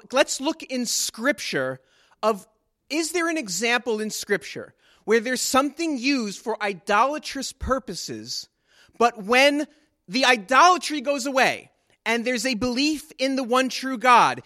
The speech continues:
is the thing that's left over still an idolatrous thing that needs to be burnt away, or is it harmless?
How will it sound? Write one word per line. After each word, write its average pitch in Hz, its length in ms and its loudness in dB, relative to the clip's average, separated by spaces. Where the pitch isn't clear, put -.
is 262 380 0
the 269 140 2
thing 254 560 0
that's 214 280 0
left 262 320 0
over 220 540 2
still 233 680 2
an 240 80 0
idolatrous 254 680 4
thing 294 220 -2
that 226 140 0
needs 214 220 -4
to 240 120 -8
be 214 120 -6
burnt 220 440 2
away, 190 460 0
or 302 460 6
is 233 220 -4
it 254 180 -6
harmless? 175 920 0